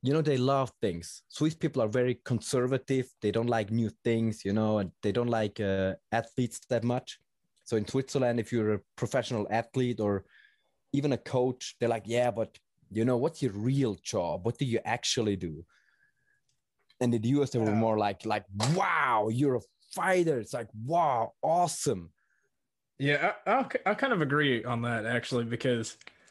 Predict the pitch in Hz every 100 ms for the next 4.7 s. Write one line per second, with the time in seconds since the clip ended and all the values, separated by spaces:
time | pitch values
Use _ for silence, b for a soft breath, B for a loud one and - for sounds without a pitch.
0 | B B B 123 120 117 110 107 - 135
1 | 139 226 170 123 127 139 135 139 - 110
2 | 117 123 120 107 117 117 110 110 104 -
3 | - _ - _ _ _ _ _ _ _
4 | - 107 101 92 92 -